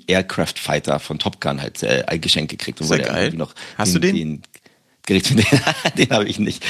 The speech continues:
Speaker 1: Das war, glaub ich, sogar noch vor meiner Zeit, ehrlich gesagt. Aber gibt's eine geile Doku. Ich könnte ja mal den Trailer irgendwie da wirklich in den Beipackzettel packen. Aber n-, nochmal, also dieses ganze Trump-Ding, das, das, das Krasse ist ja auch, ne, die,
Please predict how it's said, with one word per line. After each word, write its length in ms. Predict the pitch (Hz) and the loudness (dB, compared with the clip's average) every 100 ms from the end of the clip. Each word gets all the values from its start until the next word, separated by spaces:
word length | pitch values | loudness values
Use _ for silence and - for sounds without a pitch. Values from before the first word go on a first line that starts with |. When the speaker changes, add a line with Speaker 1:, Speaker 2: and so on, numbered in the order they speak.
| - - | -2 2
Speaker 1:
Das 120 | 104 | 4
war, 120 | 131 | 4
glaub 160 | 117 123 | 4 4
ich, 80 | |
sogar 160 | 101 113 | 4 4
noch 140 | 104 | 2
vor 220 | - 107 104 | 4 6 6
meiner 400 | 101 113 - - | 6 2 -2 0
Zeit, 280 | 87 73 - | 2 2 0
ehrlich 240 | 82 87 | -2 -2
gesagt. 300 | 92 90 - | 0 2 4
Aber 160 | 92 92 - - - | 2 2 -4 -6 -2
gibt's 160 | 101 - | 0 2
eine 100 | 101 | 4
geile 260 | 101 98 | 4 4
Doku. 280 | 92 87 85 | 2 2 2
Ich 140 | 82 - | -2 0
könnte 140 | 90 | 0
ja 40 | |
mal 80 | 85 | 2
den 140 | 85 82 | 0 0
Trailer 320 | - 85 - | 2 2 2
irgendwie 220 | 85 78 | 0 -2
da 200 | 80 62 | -4 -2
wirklich 280 | 98 - 78 | -2 -2 -4
in 60 | |
den 100 | 80 | -2
Beipackzettel 640 | - - - - - - - | -2 -4 -6 -6 -6 -6 -4
packen. 260 | - - - - - _ _ _ | -6 -6 -6 -6 -6 _ _ _
Aber 280 | 98 98 - - - - | 4 4 2 -6 -4 -2
n-, 140 | - - - - | -2 -4 -12 2
nochmal, 680 | 117 120 117 120 - 80 | 8 10 10 8 6 2
also 180 | - 95 | 2 2
dieses 260 | 90 95 - | 2 0 2
ganze 300 | 110 - - | 2 0 -2
Trump-Ding, 1080 | - 127 139 - - _ - 92 90 110 - - - | 2 4 2 -2 -18 _ -8 0 2 2 -2 -14 -8
das, 100 | 95 - | -8 0
das, 280 | 95 - | 0 2
das 260 | - 85 - | 2 2 0
Krasse 360 | - 104 - - | 0 2 2 0
ist 220 | - - | -2 -2
ja 120 | 82 | 0
auch, 200 | - - | -2 -2
ne, 120 | 87 | 0
die, 360 | 92 92 - | 0 -2 -2